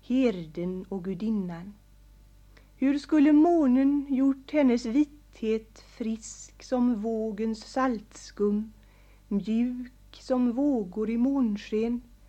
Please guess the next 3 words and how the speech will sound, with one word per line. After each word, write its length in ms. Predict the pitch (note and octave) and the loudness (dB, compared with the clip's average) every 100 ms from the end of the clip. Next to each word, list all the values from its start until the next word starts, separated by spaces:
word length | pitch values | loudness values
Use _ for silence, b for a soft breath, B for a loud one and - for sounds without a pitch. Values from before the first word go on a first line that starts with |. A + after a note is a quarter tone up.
| b b b - | b b b -14
och 220 | F#3+ F3+ | -12 -6
verklig, 760 | A3 A#3 G3+ - - F3+ F#3 G#3 - - _ | -4 -4 -6 -14 -18 -12 -12 -12 -20 -20 _
verklig, 1080 | G#3+ A#3+ B3+ A3 - - - - G3 G#3 | -4 -2 -2 -6 -12 -20 -20 -14 -8 -8